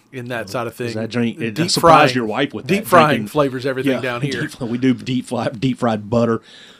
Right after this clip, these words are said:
Speaker 2: But I, I think I
Speaker 1: I've never
Speaker 2: surprised
Speaker 1: had
Speaker 2: your
Speaker 1: that.
Speaker 2: wife with the whole, "I don't put anything in my coffee. I just drink it straight up." I drink tea straight up, too. And there's a lot of people. And yes, I know I'm gonna catch hell at work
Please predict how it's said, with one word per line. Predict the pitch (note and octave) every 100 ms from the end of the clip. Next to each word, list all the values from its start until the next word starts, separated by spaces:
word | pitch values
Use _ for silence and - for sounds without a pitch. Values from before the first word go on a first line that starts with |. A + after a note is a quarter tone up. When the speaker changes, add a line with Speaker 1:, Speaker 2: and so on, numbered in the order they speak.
| - _ _ _ -
Speaker 2:
But | D#3 D3 D3
I, |
I |
think | D3+ G#3
I |
Speaker 1:
I've | C#4
never |
Speaker 2:
surprised | E4+ D#3 C#3 D3+
Speaker 1:
had | D3
Speaker 2:
your |
Speaker 1:
that. | A#2+
Speaker 2:
wife | B2 B2+ B2+
with | A#2
the |
whole, | A#2+ A#2
"I | A2
don't | A2+ A2+
put | B2 A2+ - - -
anything | B2 A#2 A#2
in | A2+
my | G#2+
coffee. | A2 A#2 A2+ G#2+
I | G#2+
just | G#2+ G2
drink | A2+ G2+
it |
straight | - A#2 A2+
up." | A2+ A2 _ _ _ - - - -
I |
drink | C3+ D#3+ -
tea | D3 C3
straight | - A#2+ A#2
up, | A2
too. | - B2+ A#2
And | A#2
there's | C3 B2
a |
lot | B2 B2 A#2+
of | -
people. | A#2+ A2 A2+ - - -
And | B2 B2+
yes, | C3 B2 A#2
I | C3 A#2+
know | A#2 A2+
I'm | A2
gonna | A#2
catch | A2+ A2+ A2+
hell | A2+ A#2+
at |
work | A2+ G#2+ A2 -